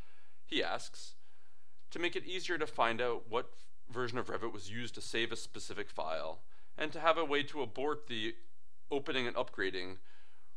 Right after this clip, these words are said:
when s-, a file from a previous version is selected. This Boost Your bim video shows how the Revit A P I can be used to solve both of these problems.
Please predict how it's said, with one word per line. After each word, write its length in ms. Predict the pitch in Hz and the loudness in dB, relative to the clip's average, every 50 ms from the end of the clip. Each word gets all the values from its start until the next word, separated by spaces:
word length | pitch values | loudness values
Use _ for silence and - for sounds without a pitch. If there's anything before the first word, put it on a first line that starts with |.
| - - - - | -2 -2 -2 -2
when 220 | - 139 127 117 113 | 0 2 2 2 0
s-, 260 | 110 - - - - | 0 -2 -2 -2 -2
a 80 | - 120 | -2 -2
file 400 | - - - 117 110 110 113 107 | -2 2 6 6 8 8 6 4
from 160 | - - 101 | 2 0 -2
a 40 | 98 | -2
previous 520 | - - - 113 98 107 107 104 101 90 | -4 -4 -2 -2 0 0 0 0 0 -2
version 400 | 92 95 107 107 101 - 104 85 | 0 0 2 2 2 2 0 -2
is 80 | 87 87 | -2 -2
selected. 520 | - - 92 87 90 - - - - - - - - - - - - - - - - - - - - | -2 -2 0 0 0 -2 -2 -2 -2 -2 -2 -2 -2 -2 -2 -2 -2 -2 -2 -2 -2 -2 -2 -2 0
This 140 | - 196 190 | 0 0 0
Boost 260 | - - 156 160 - | 0 0 0 0 0
Your 80 | - 139 | 0 0
bim 220 | 113 131 127 113 | 0 0 0 0
video 340 | 104 123 117 101 95 92 90 | 0 0 0 2 2 0 0
shows 360 | 95 - - - 117 117 113 | 0 0 0 0 0 0 0
how 100 | - 110 | 2 0
the 80 | 98 98 | 0 2
Revit 260 | 92 104 107 104 113 | 2 0 0 0 0
A 120 | 107 101 104 | -2 -2 -2
P 200 | - - 113 95 | -2 0 0 0
I 140 | 92 87 | 0 0
can 160 | 85 - - 95 | -2 -2 -2 -2
be 60 | 95 | -2
used 240 | 101 107 101 95 - | -2 -2 -2 -4 -4
to 60 | - | -4
solve 360 | - - 127 104 90 92 104 | -2 0 2 2 2 0 0
both 200 | - 101 101 101 | -2 -2 -2 -2
of 80 | - 80 | -2 -4
these 180 | 85 82 85 - | -4 -4 -4 -2
problems. 640 | - - 85 85 - - - - - - - - | 0 0 0 0 0 -2 -2 -2 -2 -2 -2 -2